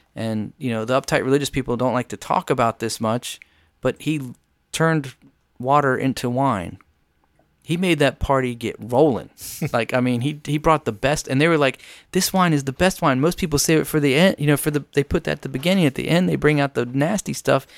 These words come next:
Speaker 1: 'cause they're trying to save money. Everybody's already three sheets to the wind. They're not gonna notice anyway, and you brought the best last. And obviously there's parallels, you know.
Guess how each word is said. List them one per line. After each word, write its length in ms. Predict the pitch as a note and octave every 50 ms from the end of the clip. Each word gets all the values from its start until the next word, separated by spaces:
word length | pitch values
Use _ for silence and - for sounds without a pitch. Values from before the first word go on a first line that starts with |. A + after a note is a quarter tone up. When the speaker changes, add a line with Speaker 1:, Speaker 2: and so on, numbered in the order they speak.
| - - - _
Speaker 1:
'cause 100 | - C#3+
they're 60 | C#3 C3+
trying 200 | - F3 E3 D3+
to 40 |
save 260 | - - D#3+ D#3+ D3 D3
money. 360 | E3 F3+ F#3 F3 D3 A#2+ - _ - - - - _ _ -
Everybody's 300 | D3+ D3+ E3 D#3+ D3 D#3+
already 220 | D#3+ D#3 D3+ D3+
three 200 | C#3+ - - E3+
sheets 280 | D#3 - E3 D3+ - -
to 100 | - C#3+
the 100 | C#3 C3+
wind. 260 | C3+ D#3+ E3+ E3 D3
They're 80 | C#3 C#3
not 140 | C#3+ C#3+ -
gonna 140 | D3+ C#3+ C#3+
notice 260 | C#3+ C#3 C3+ - -
anyway, 320 | F3+ E3+ D#3+ C#3+ B2+ B2
and 80 | B2 C3+
you 80 | E3
brought 240 | E3+ F#3 E3+ D3+ -
the 80 | - A#2+
best 420 | A#2 - D3+ D3+ D3+ - - -
last. 520 | C#3+ D#3 E3+ F3+ E3+ C3+ B2 B2 - - _ - - - - - _ _
And 200 | - B2+ B2+ B2+ - -
obviously 420 | C3 C#3+ C#3+ C#3+ B2 - - B2+
there's 200 | A#2 A#2 A2 -
parallels, 640 | - - - B2 B2+ A#2+ A2+ G#2+ G#2+ A2+ B2 - -
you 80 | A2+ A2
know. 200 | G2+ G#2 G#2+